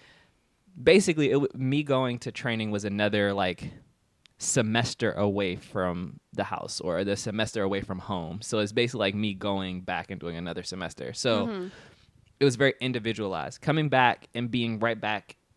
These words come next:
Speaker 1: in the house with everyone, it was like, "Whoa, this is a lot." And then I'm sure you felt that same energy just being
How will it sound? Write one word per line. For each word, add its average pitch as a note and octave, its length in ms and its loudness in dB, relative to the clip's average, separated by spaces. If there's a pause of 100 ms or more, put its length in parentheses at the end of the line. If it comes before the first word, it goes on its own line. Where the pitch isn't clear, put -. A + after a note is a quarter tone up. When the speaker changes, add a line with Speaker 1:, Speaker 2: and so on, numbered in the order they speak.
(140)
Speaker 1:
in B2 140 -2
the A#2 80 -6
house A2 260 -4
with G#2+ 260 -6
everyone, G#2+ 480 -2
it G2+ 80 -2
was G#2 140 -4
like, E2+ 140 -4
"Whoa, A#2 280 2
this A2 120 -2
is A2 120 -8
a A2 60 -2
lot." G#2 380 2 (600)
And B2 140 -2
then A#2 80 -2
I'm A2 100 -2
sure A2+ 160 -2
you A2 240 0
felt B2 260 0
that - 160 0
same A2+ 300 -2
energy A#2+ 400 -2
just A2 300 -4
being G#2+ 540 -4